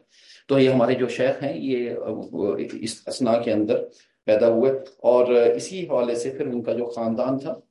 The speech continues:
वो और ये इनके कुछ रिश्तेदार थे, वो काला बाग, एक और इलाका है पाकिस्तान के अंदर, काला बाग, वहाँ पे मौजूद थे।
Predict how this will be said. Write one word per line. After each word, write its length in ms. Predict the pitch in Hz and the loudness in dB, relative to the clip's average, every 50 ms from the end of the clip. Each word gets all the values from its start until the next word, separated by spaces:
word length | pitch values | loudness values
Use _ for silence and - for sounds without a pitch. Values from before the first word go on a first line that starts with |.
| _ _ _ _ _ _ 107 | _ _ _ _ _ _ -4
वो 500 | 113 113 110 110 117 120 117 117 - _ _ _ _ _ _ - _ _ _ - - | -2 -2 0 0 -2 -4 -6 -10 -14 _ _ _ _ _ _ -20 _ _ _ -4 -2
और 80 | 147 | 0
ये 100 | 165 175 | 2 2
इनके 280 | 175 170 - 180 - 196 | 2 2 0 0 -2 -2
कुछ 240 | - 196 - - - | -4 -4 -8 -8 -10
रिश्तेदार 460 | 131 143 143 156 156 165 160 160 - - | -8 -8 -8 -2 0 2 2 2 2 -2
थे, 60 | 185 | -4
वो 120 | 180 180 175 | -4 -4 -6
काला 340 | - - 151 131 139 139 135 | -2 2 2 4 4 4 4
बाग, 500 | 131 131 135 135 135 - - _ - - | 4 2 2 0 -2 -8 -14 _ -18 -14
एक 120 | - 120 | -6 -4
और 80 | 127 127 | -2 -2
इलाका 300 | 113 113 107 - - 113 | -2 -2 -4 -6 -6 -8
है 80 | 113 | -8
पाकिस्तान 480 | - - - - - - - - 110 110 | -10 -12 -16 -20 -20 -20 -16 -16 -14 -12
के 80 | 113 | -10
अंदर, 160 | 113 113 113 - | -10 -10 -10 -6
काला 280 | - 113 113 113 113 | -4 -4 -2 -2 -2
बाग, 220 | 110 110 110 113 110 | 0 0 -2 -2 -4
वहाँ 180 | 107 107 113 | -6 -10 -10
पे 100 | - 127 | -8 -6
मौजूद 420 | 113 110 113 107 - 120 120 - - | -6 -4 -6 -6 -6 -8 -10 -8 -8
थे। 40 | 143 | -10